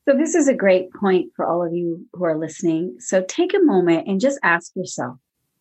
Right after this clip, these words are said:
you know, "Am I getting cranky in certain areas of my life? Where am I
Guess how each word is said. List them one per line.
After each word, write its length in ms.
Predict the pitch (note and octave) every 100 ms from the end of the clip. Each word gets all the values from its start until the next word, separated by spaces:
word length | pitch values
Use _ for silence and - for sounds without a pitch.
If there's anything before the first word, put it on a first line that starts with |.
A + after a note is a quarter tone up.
| _ _ _ _ _
you 80 | G#3
know, 140 | G3+ -
"Am 160 | B3
I 120 | B3 C4+
getting 260 | C4 A#3
cranky 540 | G3 F3 F3 - - - _ _
in 80 | E3+
certain 300 | D#3 F#3 E3
areas 300 | E3 E3 D#3+
of 80 | D#3+
my 160 | D#3+ D3+
life? 200 | D#3 D3+
Where 400 | F3+ A3 D#4+ F#4 C#4
am 140 | B3
I 360 | E3 E3+ F3